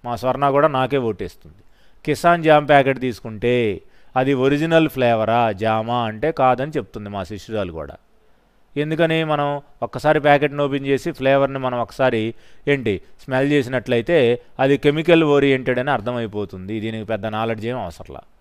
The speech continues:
ఒక్కసారి ప్యాకెట్ని రివర్స్ చేసి చూస్తే "This commodity made up of" అని రాసి ఉంటుందండి. ఈ యొక్క ప్రత్యేకమైనటువంటి వస్తువుని ఏ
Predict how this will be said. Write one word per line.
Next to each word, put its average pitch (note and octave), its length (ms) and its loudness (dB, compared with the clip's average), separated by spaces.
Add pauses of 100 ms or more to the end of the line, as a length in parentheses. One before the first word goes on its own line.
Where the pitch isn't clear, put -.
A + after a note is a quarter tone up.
(320)
ఒక్కసారి D#3 380 2
ప్యాకెట్ని D#3 460 4
రివర్స్ C#3+ 320 2
చేసి D3 220 -2
చూస్తే C3+ 560 2 (360)
"This D#3 180 0 (100)
commodity D#3+ 540 2
made C#3+ 320 2
up - 80 -4 (160)
of" C#3+ 220 6
అని B2+ 140 -2
రాసి B2 220 2
ఉంటుందండి. F2 420 -10 (1600)
ఈ C3+ 100 -2
యొక్క C#3 160 0
ప్రత్యేకమైనటువంటి D3 920 2
వస్తువుని D3 500 -4
ఏ C#3 160 6